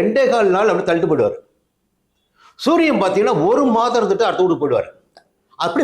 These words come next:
பலன் மாறிடும். செவ்வாய் பாத்தீங்கன்னா, நாற்பத்தஞ்சு நாள் தான் பலன் மாறிடும். குரு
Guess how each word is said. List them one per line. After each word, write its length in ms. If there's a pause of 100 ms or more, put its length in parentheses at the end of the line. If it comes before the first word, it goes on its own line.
(100)
பலன் 240
மாறிடும். 340 (1000)
செவ்வாய் 360
பாத்தீங்கன்னா, 400
நாற்பத்தஞ்சு 480
நாள் 200
தான் 120 (580)
பலன் 220
மாறிடும். 320 (720)
குரு 140